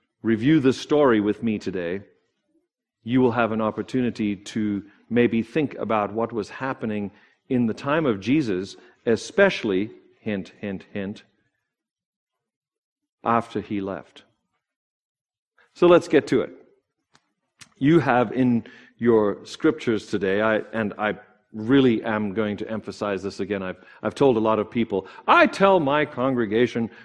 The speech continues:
"Please make sure you have your Bible on your phone."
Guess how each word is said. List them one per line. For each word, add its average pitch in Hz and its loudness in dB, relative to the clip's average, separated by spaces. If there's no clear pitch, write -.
"Please 160 2
make 135 0
sure 127 2
you 120 2
have 110 -2
your 113 -2
Bible 113 -2
on 113 0
your 113 -2
phone." 113 0